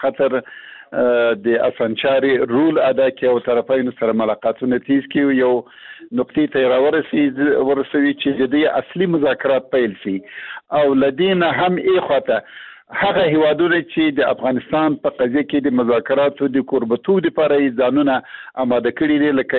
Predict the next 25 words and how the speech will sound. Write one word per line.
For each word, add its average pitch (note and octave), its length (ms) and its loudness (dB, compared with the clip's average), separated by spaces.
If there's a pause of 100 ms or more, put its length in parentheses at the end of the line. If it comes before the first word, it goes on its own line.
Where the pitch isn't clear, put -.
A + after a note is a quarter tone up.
(120)
اندونیزیا A#2+ 500 0
او C#3 120 2
جرمني B2 500 0
او C3 120 2
ناروی B2 440 2 (600)
او B2+ 220 2
قطر D3 380 -2
فی - 120 -4
الحال C3 300 2 (100)
م-، A#2+ 260 -2 (360)
موجود A#2+ 480 0
دی. C3+ 160 2 (400)
که C#3 100 -4
د C#3 180 0
دغو G#3+ 280 2
ه-، D#3 500 0
هیوادونو C#3+ 460 2
ترمنځ D3 440 0
یو C#3 120 2
مشترک D#3+ 540 -2
یو D#3+ 200 2
کمیسیون C#3 520 0
کمیټه C3+ 400 -2 (100)
جوړه D#3 200 2 (100)
سي D3+ 100 2